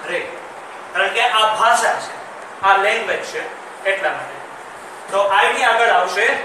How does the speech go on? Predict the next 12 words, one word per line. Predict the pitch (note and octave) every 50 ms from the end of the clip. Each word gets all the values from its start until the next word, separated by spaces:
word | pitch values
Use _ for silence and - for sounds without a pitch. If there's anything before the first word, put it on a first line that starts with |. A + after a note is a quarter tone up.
| - - -
એમ. | A#3 A3+ A3+ - D3+ - - - - - - - - - - - - - - - - - - - - - - - - -
એવી | A3 A#3 - F#3 -
રીતે | B3+ C#4 - - - - - - - - - - - - - - C3+ C#3 C#3 C#3
વી, | F3+ G#3 A3 B3 C#4 C#4 C#4 C#4 - - - - - - - - - - - D3 E3
યુ | G3 A3+ B3 B3 G#3+ G3 - - - - - - - - - - - - - - - - - - - - - -
અને | G3+ G3+ A3 A3+
the | A3+ - - - G#3 A3+
ની | A#3+ C4+ C#4 C4
આગળ | A#3+ A3+ A3 A3 G#3 - - - F3+
આવશે | F3+ F3 - - - - F3+ G3+ - - - - - - - - - - - - - - - - - - - - - - - - - - - - -
આર. | - - - - - - - - - - - - - - - - - - - - - - - - - - - - - - - - - - - - - - - - - - - -
આર | F3 F3+ - - G3